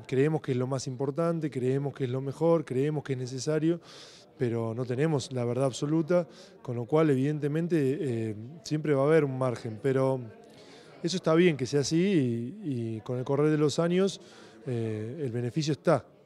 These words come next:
El tap está pensado más, eh, que para eso, está pensado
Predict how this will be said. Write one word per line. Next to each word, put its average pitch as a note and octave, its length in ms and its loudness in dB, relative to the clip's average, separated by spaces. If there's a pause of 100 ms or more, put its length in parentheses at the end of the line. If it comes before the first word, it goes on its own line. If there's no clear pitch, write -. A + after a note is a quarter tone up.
(300)
El D#3+ 260 0
tap G#3 280 -2
está D3 420 -2
pensado D3+ 460 0
más, D#3 520 -6 (200)
eh, A#2 360 -6
que A#2 400 -4 (380)
para C#3 180 -2
eso, F3 400 -4
está D3 240 -4
pensado C3+ 640 -2